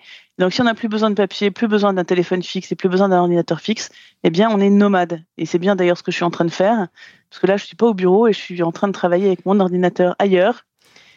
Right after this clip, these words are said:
Et en, si on est nomade, on est, euh, on organise sa semaine et sa journée. En plus, il y a le télétravail, mais,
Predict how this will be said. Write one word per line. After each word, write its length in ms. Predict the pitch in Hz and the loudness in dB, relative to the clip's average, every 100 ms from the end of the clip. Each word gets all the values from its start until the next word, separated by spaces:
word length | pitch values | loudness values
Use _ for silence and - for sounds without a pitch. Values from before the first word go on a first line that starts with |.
| _ - | _ -2
Et 120 | 180 | 0
en, 120 | 180 | 0
si 180 | - 262 | 0 0
on 120 | 226 | 2
est 120 | 214 | 4
nomade, 500 | 202 202 254 277 175 - _ _ _ _ _ _ _ | 4 4 2 0 -4 -8 _ _ _ _ _ _ _
on 260 | 196 196 208 | 0 2 4
est, 280 | 240 254 233 | 4 4 4
euh, 260 | 185 175 180 - - | 2 0 -2 -8 -2
on 140 | 202 | 0
organise 400 | 220 226 240 262 | 2 2 0 0
sa 140 | 214 | -2
semaine 320 | 185 - 233 233 | -2 0 0 0
et 80 | |
sa 180 | 196 190 | 0 0
journée. 460 | 180 190 202 233 381 - _ _ _ _ _ _ _ _ - | 0 2 2 2 0 -8 _ _ _ _ _ _ _ _ -8
En 80 | 175 | -6
plus, 280 | - 233 - | -6 -6 -4
il 20 | |
y 40 | |
a 20 | |
le 60 | 160 | -4
télétravail, 580 | 165 165 - 214 220 202 | -2 -2 0 0 0 0
mais, 180 | 170 | -4